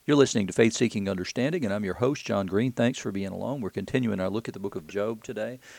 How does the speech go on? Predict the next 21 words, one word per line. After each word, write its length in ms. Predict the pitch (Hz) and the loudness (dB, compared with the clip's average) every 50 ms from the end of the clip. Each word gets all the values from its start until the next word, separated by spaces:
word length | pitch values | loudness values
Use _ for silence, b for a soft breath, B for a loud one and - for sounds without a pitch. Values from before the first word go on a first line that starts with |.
| B B B B B | B B B B B
in 120 | 117 110 | -4 0
chapter 320 | - - 107 101 - - | 6 8 8 8 8 2
forty, 400 | 87 - - 147 151 143 110 92 | -8 -6 -2 -2 0 0 0 0
verses 400 | 98 92 101 104 98 - 110 98 | -2 -2 -4 -4 -4 -2 -4 -4
one 300 | 90 95 101 110 113 113 | -2 2 4 6 6 6
to 80 | 110 98 | 6 4
twenty-four. 880 | 95 - - 117 107 101 92 - - - 151 135 92 78 85 120 131 127 b b b b b b b - | 2 2 0 0 0 0 -2 -4 -2 4 6 6 6 6 2 -2 -4 -6 b b b b b b b -10
Then 220 | - 113 117 113 | -4 -4 -2 -2
over 300 | 117 123 123 110 98 104 | -2 -4 -6 -6 -6 -8
in 80 | 104 98 | -8 -8
the 80 | 101 - | -8 -4
Gospel 440 | - 110 113 117 - - - 107 | -2 0 0 0 0 4 6 6
according 360 | 98 - - 113 104 98 98 92 | 6 8 10 10 10 12 10 6
to 80 | 87 | 6
John, 340 | 82 - 110 120 123 104 101 | 8 8 10 10 10 10 8
chapter 320 | 110 - 110 104 - - | 8 6 4 4 4 2
eleven, 400 | 98 95 98 104 110 113 120 117 | 0 2 4 4 2 2 2 0
verses, 460 | 104 104 98 - - 98 - - - - _ - - | 0 -2 -2 -2 -4 -8 -8 -8 -12 -16 _ -20 -12
uh, 160 | - 104 92 | -10 -8 -8
fifty-five 880 | 92 - - - 117 - - 113 - - - 151 135 101 92 98 113 127 | -8 -8 -8 -10 -8 -4 -4 -6 -4 0 4 6 8 8 8 6 2 0
through 600 | - - - - 110 113 113 117 117 110 110 - | -2 -6 -4 -2 0 2 2 2 0 -2 -4 -8